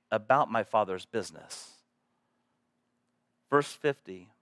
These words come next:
but they did not understand what he was saying to them. Then he went down to Nazareth with them and was obedient to them.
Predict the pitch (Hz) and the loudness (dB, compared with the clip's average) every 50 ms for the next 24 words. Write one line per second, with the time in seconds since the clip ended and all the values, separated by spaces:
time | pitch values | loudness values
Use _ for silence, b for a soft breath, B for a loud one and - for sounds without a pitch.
0 | _ _ - 110 104 - 139 160 160 160 151 139 143 151 170 165 160 165 160 147 | _ _ -14 -14 -6 -4 -4 -4 -4 -4 -2 2 4 2 4 2 -2 -6 -6 -10
1 | - - - 180 165 120 113 113 107 120 120 113 110 - - 139 123 113 98 90 | -10 -6 -4 -2 -2 -2 -2 -4 -6 -6 -8 -10 -10 -8 -4 -2 -2 -2 -4 -6
2 | 82 - - 82 85 80 - - _ _ _ _ _ _ _ _ _ _ _ _ | -12 -16 -20 -20 -20 -20 -20 -20 _ _ _ _ _ _ _ _ _ _ _ _
3 | _ _ _ _ _ _ _ _ _ - 139 147 147 143 165 196 185 160 175 175 | _ _ _ _ _ _ _ _ _ -4 0 0 2 4 4 2 4 6 4 4
4 | 185 185 - 202 160 135 127 131 135 135 135 135 135 131 - - 123 117 113 _ | 4 2 -2 -2 2 4 4 6 4 2 0 -2 -4 -4 -4 -2 -4 -4 -4 _
5 | 110 107 104 107 135 139 _ _ _ _ _ _ _ _ - 120 127 123 123 127 | -2 -2 -2 -2 -4 -8 _ _ _ _ _ _ _ _ -4 -2 0 0 2 2
6 | 143 127 127 127 151 175 185 180 175 190 180 - _ - - - 151 131 117 82 | 0 -2 0 0 0 0 0 0 -2 -4 -4 -4 _ -16 -10 -8 -6 -6 -6 -8
7 | 82 80 78 - | -10 -14 -14 -16